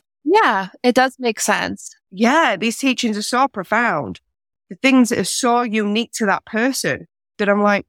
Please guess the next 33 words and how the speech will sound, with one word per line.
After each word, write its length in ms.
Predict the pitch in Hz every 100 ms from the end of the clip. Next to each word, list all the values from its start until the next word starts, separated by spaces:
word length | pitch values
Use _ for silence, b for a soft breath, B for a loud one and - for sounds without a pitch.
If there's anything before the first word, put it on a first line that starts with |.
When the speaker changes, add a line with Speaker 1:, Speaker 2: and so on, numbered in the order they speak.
| -
Speaker 2:
"It's 180 | 233 277
not 180 | 269
me," 300 | 196 185 240
'cause 180 | - 220
I 100 | 220
have 160 | 254 294 370
no 80 | 240
idea 420 | 202 185 208 208
about 260 | 208 196 165
this 160 | 202 -
person 420 | 180 175 - 175
as 120 | 196
a 60 | 196
human. 340 | 196 240 269
I'm 100 | 214
like, 200 | 185 180
Speaker 1:
Yeah. 40 | 220
Speaker 2:
"You're, 640 | 190 - _ _ _ 160 _ -
I, 120 | 160
I, 300 | - 214 220 - 254
I 40 |
don't 220 | 240 190
know 160 | 196 202
who 180 | 208 196
you 140 | 185
are 140 | 185
from 180 | - 185
a 40 | 180
bar 260 | 185 180
of 80 | 165
soap." 320 | - 240 208
Yeah, 240 | 190 254 262
but 220 | 185 196